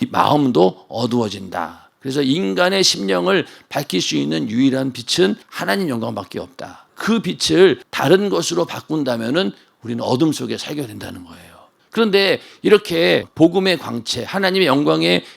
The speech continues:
빛이 들어가지 못하도록 만드는 놈이 누구냐는 거예요. 고린도후서 사 장 사 절에 "이 세상 신이 믿지 아니하는 자들의 마음을 혼미케 해서 그리스도의 영광의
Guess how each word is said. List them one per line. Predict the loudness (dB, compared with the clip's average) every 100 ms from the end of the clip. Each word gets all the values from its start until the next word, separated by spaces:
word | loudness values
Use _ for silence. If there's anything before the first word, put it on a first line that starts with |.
| _
빛이 | -12 -6 -4 0 2 2
들어가지 | 4 4 4 2 0
못하도록 | -4 -4 -4 2 4 2 -4 -18
만드는 | -4 0 2 2 2
놈이 | 0 0
누구냐는 | -2 -4 -6 -12 -18
거예요. | -20 -20 _ _
고린도후서 | -6 2 2 4 2 2 2 0
사 | 0 -2
장 | -4 -2
사 | -4 -2
절에 | 2 2 0 -10
"이 | -2 2 4 4
세상 | 2 2 0 -2 -2
신이 | -2 -2 -2 -2 -2 -4 -6
믿지 | -4 -4 0 2 2
아니하는 | 2 0 -2 -2
자들의 | -6 -6 -4 -4
마음을 | 0 0 0 0 -2
혼미케 | 0 2 2 0 -4 -8
해서 | -8 -6 -8 -10 -18
그리스도의 | -2 0 4 2 4 6 6
영광의 | 4 0 2 2 4 2 0